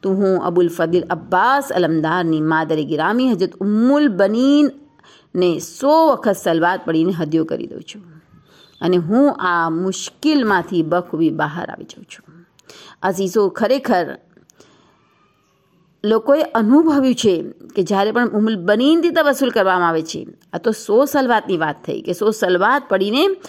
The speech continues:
ઉમ્મુલ બનીનને હદિયો કરતા હતા આયતુલ્લાહ, પણ અઝીઝાની ગ્રામી તમે ચૌદ સલવાત પડીને હદિયો કરો અને પછી જુઓ તમે તમારી મુશ્કેલીમાંથી કેવી રીતે બહાર આવી જાઓ છો, કેવી રીતે કા-, કામ આસાન થાય છે. અને એમ પણ યાદ રહે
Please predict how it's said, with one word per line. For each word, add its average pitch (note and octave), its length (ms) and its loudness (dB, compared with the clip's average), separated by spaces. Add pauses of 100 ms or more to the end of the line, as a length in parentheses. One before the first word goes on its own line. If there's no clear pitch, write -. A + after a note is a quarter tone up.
(160)
ઉમ્મુલ B3 220 2
બનીનને A#3+ 480 2
હદિયો G#3 280 2
કરતા F3+ 240 -2
હતા F3+ 140 -2
આયતુલ્લાહ, D3+ 520 -4 (420)
પણ - 80 -4 (100)
અઝીઝાની F3 500 -2
ગ્રામી D#3 340 -2
તમે F#3+ 200 -4
ચૌદ B3 340 2
સલવાત C#4+ 420 0
પડીને G#3+ 260 2
હદિયો F3 260 0
કરો D3+ 220 -12
અને F#3 200 -8
પછી F#3+ 240 -8
જુઓ G3 240 2
તમે G#3 240 -2
તમારી F#3 420 0 (680)
મુશ્કેલીમાંથી G#3+ 680 0
કેવી A#3+ 360 2
રીતે D4 140 2
બહાર G#3 260 -2
આવી E3 160 0
જાઓ D#3 140 -6
છો, E3+ 140 -10
કેવી C4 220 0
રીતે D#4+ 160 -2
કા-, B3 140 -4
કામ A3 320 -2
આસાન F3+ 460 -2
થાય E3 180 -8
છે. - 200 -14
અને F3 240 -4
એમ G#3 100 0
પણ G3+ 180 -2
યાદ D#3+ 280 -2
રહે D#3 280 -8